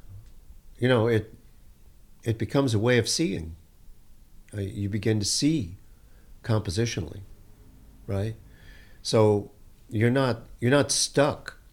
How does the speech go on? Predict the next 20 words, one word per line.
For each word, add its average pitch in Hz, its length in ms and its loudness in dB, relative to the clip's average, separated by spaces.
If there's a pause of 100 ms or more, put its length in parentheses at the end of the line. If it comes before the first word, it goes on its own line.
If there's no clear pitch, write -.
(120)
with 98 520 -2 (520)
their 113 240 4
approach, - 720 -2 (580)
but 107 100 0
what 110 160 0
it 104 120 2
does 135 280 2
is 95 160 0
it, 95 240 -2 (340)
it 117 120 4
involves 135 460 4
you 131 120 0
in 110 120 2
a, 101 140 -2 (160)
in 104 140 -6
a 92 60 -2
dialogue, 113 580 0
in 87 100 -8
a 87 40 -8
conversation 123 880 -2